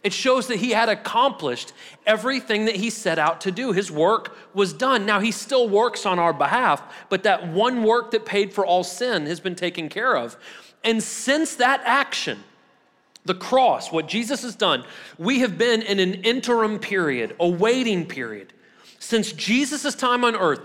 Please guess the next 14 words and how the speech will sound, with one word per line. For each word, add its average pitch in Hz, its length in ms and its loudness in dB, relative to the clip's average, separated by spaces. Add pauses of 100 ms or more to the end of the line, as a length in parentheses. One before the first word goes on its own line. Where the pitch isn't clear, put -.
(220)
we've 202 260 0
been 240 140 4
in 226 140 2
an 190 200 0
era 208 520 2 (540)
where 202 180 4
Jesus 214 480 -2
has 202 140 -2
been 185 320 2
relentlessly 254 960 2
pursuing 233 760 -2
humanity. 170 760 -4 (800)
Right 220 480 2
now, 262 460 2